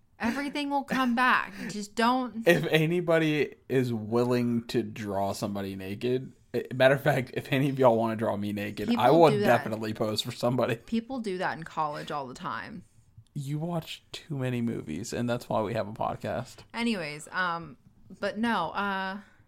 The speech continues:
Speaker 1: my Sims can also do that. In Sims three University,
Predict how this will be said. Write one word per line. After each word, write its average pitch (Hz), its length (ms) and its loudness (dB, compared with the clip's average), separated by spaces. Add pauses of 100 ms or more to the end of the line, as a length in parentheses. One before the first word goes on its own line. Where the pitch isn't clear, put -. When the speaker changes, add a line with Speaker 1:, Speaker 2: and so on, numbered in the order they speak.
(260)
Speaker 1:
my 202 120 -2
Sims 196 320 -8
can 185 120 -8
also 151 220 -8
do 135 140 -8
that. 123 280 -4 (160)
In 170 100 -10
Sims 165 240 -10
three 160 260 -6
University, 160 640 -8